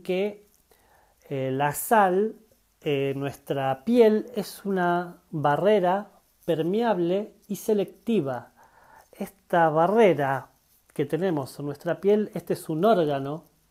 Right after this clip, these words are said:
además de ser sensorial, es nuestra primer barrera de protección ante el exterior. Y además es una barrera que conecta el exterior con el interior.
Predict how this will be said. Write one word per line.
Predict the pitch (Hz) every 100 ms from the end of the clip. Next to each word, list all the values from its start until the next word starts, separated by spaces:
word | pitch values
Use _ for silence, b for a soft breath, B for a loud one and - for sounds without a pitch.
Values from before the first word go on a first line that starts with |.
| _
además | - 143 139 180 190
de | 180
ser | - 180
sensorial, | - 160 143 - 160 180 202 220 _ b b b
es | 170
nuestra | 156 160 - 151
primer | 143 143 202 196
barrera | 147 165 160 139 131 -
de | 139
protección | - 135 135 - - 170 165 202 202 -
ante | 147 135 139
el |
exterior. | 135 - - 143 170 160 127 B B B B B B B
Y | - 202
además | 214 160 147 185 180 -
es | 180 165 - -
una | 180 185
barrera | 165 151 180 180
que | 160 143
conecta | 143 180 208 - 147 143 -
el | 139
exterior | 127 - - 160 151 185 226 233 -
con | - 175
el | 156 147 147 - _ _ _
interior. | 202 185 160 143 139 120